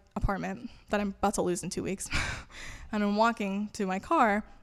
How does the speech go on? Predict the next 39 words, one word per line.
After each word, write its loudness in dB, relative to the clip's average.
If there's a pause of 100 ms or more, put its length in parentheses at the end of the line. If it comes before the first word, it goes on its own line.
(160)
and -2
I'm -2
tripping 0
over -2
something -2
and -2
I -4
can't -2
figure -2
out -2
what 0
it -2
is. -2
I'm -4
like, -8
"What -8
is -8
going -4
on? -2
What 0
am 2
I -2
tripping -4
on? -4
This -10
is -10
so -6 (100)
annoying." 2 (540)
And 0
this -4
woman -4 (460)
behind 0
me, 2
she -2
goes, 2
"It's 0
a 2
fishing 0
wire." -4